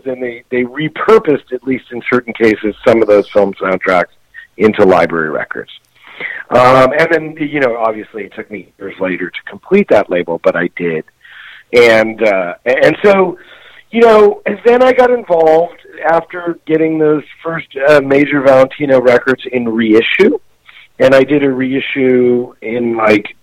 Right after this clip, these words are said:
two thousand called Cinemaphonic Electro Soul, and that collected major Valentino, um, records. And that was interesting because it, it did very well,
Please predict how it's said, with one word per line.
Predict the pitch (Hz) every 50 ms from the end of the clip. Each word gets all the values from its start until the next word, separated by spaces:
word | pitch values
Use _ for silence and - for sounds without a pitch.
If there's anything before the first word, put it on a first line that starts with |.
| - -
two | - 127 117
thousand | - 123 113 113 117 117 113 107 113 113 110 110 110 - - _ - - - - - - - - - _ -
called | - - - 123 117 113 113 110 110 110 104 107 107 - - - -
Cinemaphonic | - 147 139 139 131 - - - 127 123 120 120 120 117 - -
Electro | 113 113 110 110 - - - 113 98 - -
Soul, | - 135 123 117 117 113 113 110
and | 107 107 110
that | 123 135 147 151 -
collected | - - 135 123 113 113 - - 113 107 - _ _ - - - - _
major | 127 120 123 127 127 127 - 127 127 120
Valentino, | 104 110 110 104 107 107 104 101 - - - 120 104 95 92 82 82 90 110 - _ _ _ _ - - - - - _
um, | - 110 110 107 104 104 107 -
records. | - 117 113 117 - - 104 85 73 - - - -
And | - 123 127
that | 147 175 214 240
was | 262 254 226 - - _ _ _ _ _ _ _
interesting | - 185 202 196 185 208 180 - 202 196 180
because | 175 175 170 - 175 180 170 139
it, | 160 156 156 160 160
it | - 165 156 -
did | 175 185 180 156
very | 160 185 202 226 240 214
well, | 170 151 175 196 196 175 143 131 123 139 139 -